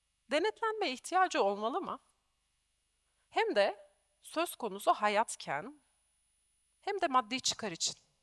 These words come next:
Ben bu senaryoya baktığım zaman müthiş bir ahlaki ve vicdani denetim zafiyeti görüyorum. Ve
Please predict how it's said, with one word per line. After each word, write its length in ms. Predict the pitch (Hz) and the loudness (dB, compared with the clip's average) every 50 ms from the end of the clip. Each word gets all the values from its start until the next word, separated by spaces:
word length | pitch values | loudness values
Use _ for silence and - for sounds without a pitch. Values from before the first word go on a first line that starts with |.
| _ _ _ _ _ _ _ _ _ _ _ _ _ _ _ _ _ _ _ _ _ _ _ _ _ _ _ _ _ _ _ _ _ _ _ _ - | _ _ _ _ _ _ _ _ _ _ _ _ _ _ _ _ _ _ _ _ _ _ _ _ _ _ _ _ _ _ _ _ _ _ _ _ 4
Ben 180 | 508 554 508 403 | 4 4 2 -2
bu 40 | |
senaryoya 580 | - - 320 294 311 339 320 269 202 175 170 175 | 0 2 2 4 6 6 6 6 6 4 6 6
baktığım 480 | 202 220 - - - - - 294 302 285 | 6 6 6 2 -4 -6 -4 -4 -4 0
zaman 460 | 202 175 160 151 160 214 277 262 - _ _ _ _ _ _ _ - | 0 0 2 2 0 -2 -2 -6 -18 _ _ _ _ _ _ _ -12
müthiş 540 | 240 254 - - - 381 - - - - 190 | -12 -10 -8 -4 -2 0 0 0 0 -2 -4
bir 360 | 196 - - - - - - _ _ _ _ _ _ _ _ _ | -4 -4 -4 -6 -8 -10 -14 _ _ _ _ _ _ _ _ _
ahlaki 880 | - 220 220 - - 240 247 254 247 247 254 - - 285 302 311 320 294 214 233 | 6 6 6 6 0 -2 4 4 4 4 4 0 -4 -6 -6 -4 -6 -4 -2 -2
ve 160 | 247 220 208 | -2 -2 -4
vicdani 600 | 220 202 208 202 214 220 226 226 240 269 269 214 | -6 -8 -4 0 2 2 4 2 2 -2 -4 -4
denetim 340 | 214 208 214 214 - 233 220 | -2 -2 -4 -6 -8 -10 -2
zafiyeti 540 | 196 185 180 180 - 196 185 - - 196 | 2 2 2 2 2 -2 -8 -10 -10 -10
görüyorum. 420 | 170 175 165 156 160 156 151 - - _ _ _ _ _ _ _ _ _ _ _ _ _ _ _ _ _ _ _ _ _ _ _ _ _ _ _ _ _ _ _ _ _ _ _ _ _ _ _ _ - 254 | -10 -8 -8 -8 -8 -10 -10 -12 -16 _ _ _ _ _ _ _ _ _ _ _ _ _ _ _ _ _ _ _ _ _ _ _ _ _ _ _ _ _ _ _ _ _ _ _ _ _ _ _ _ 2 4
Ve 280 | 381 415 403 - - | 4 4 4 2 -2